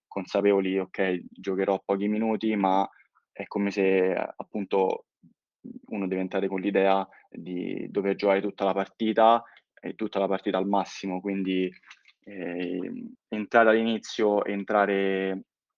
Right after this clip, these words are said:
a partita iniziata, ehm, sì, c'è differenza, ma io penso che l'importante sia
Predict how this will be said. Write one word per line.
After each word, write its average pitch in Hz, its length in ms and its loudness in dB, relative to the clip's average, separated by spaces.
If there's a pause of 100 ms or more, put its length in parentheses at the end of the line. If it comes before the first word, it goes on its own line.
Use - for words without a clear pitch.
(360)
a 107 120 -2
partita - 760 0
iniziata, 107 800 4 (460)
ehm, 87 500 -8
sì, 101 200 -6
c'è 95 140 -6
differenza, 101 640 0
ma 90 380 -2
io 98 120 -4
penso 92 240 -10
che 92 80 -4
l'importante 92 580 -4
sia 90 360 -2